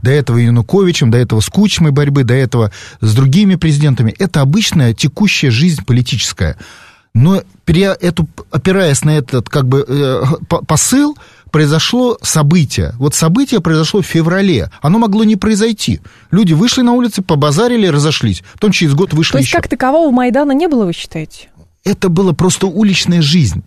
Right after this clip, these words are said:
Speaker 1: Было событие. Вот это, знаете, это, э, в политике они умеют, э, пропагандисты особенно, подменять одни события реальные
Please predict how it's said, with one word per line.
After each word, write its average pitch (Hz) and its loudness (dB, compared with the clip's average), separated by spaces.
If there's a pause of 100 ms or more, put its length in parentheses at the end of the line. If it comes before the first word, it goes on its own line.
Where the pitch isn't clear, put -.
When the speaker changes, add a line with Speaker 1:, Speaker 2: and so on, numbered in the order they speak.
(260)
Speaker 1:
Было 196 2
событие. 196 -2
Вот 190 -2
это, 190 -4
знаете, 214 -2
это, 170 -4
э, - -8
в - -10
политике 190 -2
они 170 2
умеют, 175 0 (520)
э, 107 -2
пропагандисты 151 0
особенно, 95 -2
подменять 190 2
одни 165 0
события 147 -2
реальные 165 0